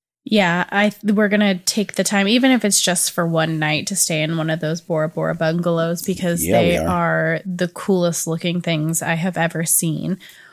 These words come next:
Speaker 1: Also, the Polynesian is home to one of our newest favorite restaurants, Kona
Speaker 2: Yes,
Speaker 1: Cafe.
Speaker 2: Kona Cafe, home of the Big Kahuna
Speaker 1: <sighs>
Speaker 2: breakfast.
Speaker 1: Yes.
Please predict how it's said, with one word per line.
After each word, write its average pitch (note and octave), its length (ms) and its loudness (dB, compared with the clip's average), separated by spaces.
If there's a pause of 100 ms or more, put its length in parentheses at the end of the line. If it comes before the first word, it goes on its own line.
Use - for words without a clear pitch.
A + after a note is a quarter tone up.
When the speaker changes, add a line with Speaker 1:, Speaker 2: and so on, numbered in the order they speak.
(180)
Speaker 1:
Also, G#3+ 760 4
the - 80 2
Polynesian E3 960 2
is F3+ 460 0
home F#3+ 460 0
to F#3+ 760 0
one G3 120 2
of F#3+ 140 0
our F#3+ 100 2
newest F#3 640 -2
favorite F#3 520 0
restaurants, E3+ 840 -2
Kona F#3 280 2
Speaker 2:
Yes, - 480 2
Speaker 1:
Cafe. G#2+ 100 -2
Speaker 2:
Kona B2+ 240 4
Cafe, A#2 580 2
home A#2 300 4
of F2+ 140 0
the E2+ 200 -2 (420)
Big B2 260 2
Kahuna A2+ 640 2 (340)
Speaker 1:
<sighs> - 600 -14
Speaker 2:
breakfast. G#2+ 600 0 (200)
Speaker 1:
Yes. - 760 -14